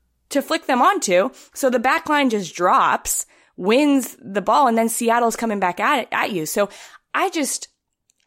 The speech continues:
I don't think for Minnesota it was the right call because they lost that fluidity of when they did win the ball,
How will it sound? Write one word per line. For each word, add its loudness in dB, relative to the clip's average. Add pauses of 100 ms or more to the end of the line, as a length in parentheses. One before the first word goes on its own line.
(320)
I 0
don't 0
think -4
for -4
Minnesota 0
it -2
was -4
the -2
right -2 (680)
call 2
because 0 (420)
they 2
lost 0
that -2
fluidity 0
of 0
when 0
they 0
did 0
win 2
the 2
ball, 2